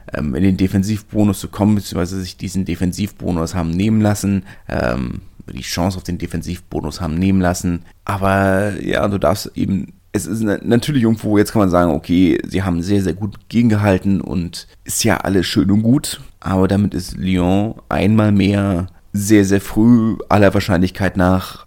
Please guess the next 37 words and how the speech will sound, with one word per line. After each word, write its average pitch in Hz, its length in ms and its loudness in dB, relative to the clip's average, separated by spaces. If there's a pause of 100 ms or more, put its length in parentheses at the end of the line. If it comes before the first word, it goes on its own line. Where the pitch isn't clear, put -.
(100)
aus 90 240 -2
dem 104 160 4
Rennen. 110 360 4 (240)
Insgesamt 107 1000 2
muss 98 300 0
man 87 160 0
sagen, 82 720 0
sehr 87 500 2
enttäuschendes 87 840 -2
Ergebnis 87 800 -4
oder - 140 -4
ein 90 80 -2
sehr 85 100 -2
enttäuschendes - 800 -2 (200)
Wochenende, 104 440 4
eine 101 140 4
sehr 95 180 4
enttäuschende 92 680 0
letzte 80 400 -4
Woche 95 240 0
für - 140 -6
den 87 280 2
französischen, 85 1080 -2 (120)
ich 98 100 -8
wollte 147 140 0
gerade 110 120 -4
sagen, 82 160 -4
für - 60 -6
den 80 100 -2
französischen - 500 -8
Rugby, - 280 -6
für - 180 -10
den - 80 -16
französischen 82 680 -6
Sport - 380 -8
allgemein. 92 560 -2 (680)
Ähm, - 360 -8